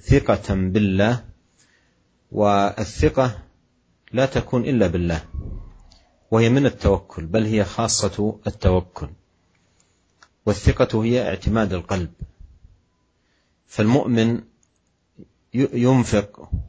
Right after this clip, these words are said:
ويبذل ويتصدق وهو على ثقة بالله سبحانه وتعالى أن يثيبه،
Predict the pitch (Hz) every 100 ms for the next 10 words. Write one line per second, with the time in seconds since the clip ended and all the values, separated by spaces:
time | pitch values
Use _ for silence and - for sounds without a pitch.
0 | - 95 92 90 87 85 - 98 113 98
1 | 92 98 95 87 80 80 80 85 - 92
2 | 117 104 92 98 - _ - - _ _
3 | _ - _ 110 110 107 123 120 107 117
4 | - 101 92 104 101 92 - 90 - 107
5 | 101 90 87 92 98 110 113 101 92 90
6 | 107 117